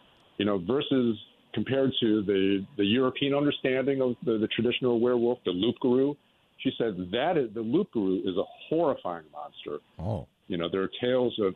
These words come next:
Speaker 1: indiscriminate killing, just
Speaker 2: Oh.
Speaker 1: decapitations.
Speaker 2: Oh, my God.
Speaker 1: You know, destroying. Yeah.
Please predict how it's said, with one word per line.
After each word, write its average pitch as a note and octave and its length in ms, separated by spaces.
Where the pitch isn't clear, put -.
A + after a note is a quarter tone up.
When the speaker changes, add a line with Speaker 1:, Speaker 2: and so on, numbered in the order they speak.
Speaker 1:
indiscriminate A#2 680
killing, C3+ 500
just G2 240
Speaker 2:
Oh. C3+ 240
Speaker 1:
decapitations. A#2 1080
Speaker 2:
Oh, F3+ 40
my A2 160
God. A#2+ 220
Speaker 1:
You F#2 60
know, F2+ 120
destroying. A#2+ 680
Yeah. C3+ 200